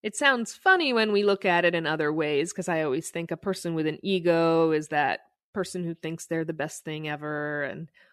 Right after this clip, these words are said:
walks around like they're the best thing ever. And when we say it in our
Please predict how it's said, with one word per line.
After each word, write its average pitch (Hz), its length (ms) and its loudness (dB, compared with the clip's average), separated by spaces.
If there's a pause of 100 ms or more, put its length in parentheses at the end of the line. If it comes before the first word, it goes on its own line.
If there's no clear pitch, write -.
(160)
walks 165 300 -2
around 151 600 -4
like 151 440 -10 (180)
they're 160 140 -4
the 165 80 -6
best 160 300 -4
thing 170 240 -4
ever. 151 500 -4
And 160 180 -10 (840)
when 302 160 -4
we 320 100 0
say 339 240 -2 (100)
it 269 140 2
in 214 180 -2
our 170 640 2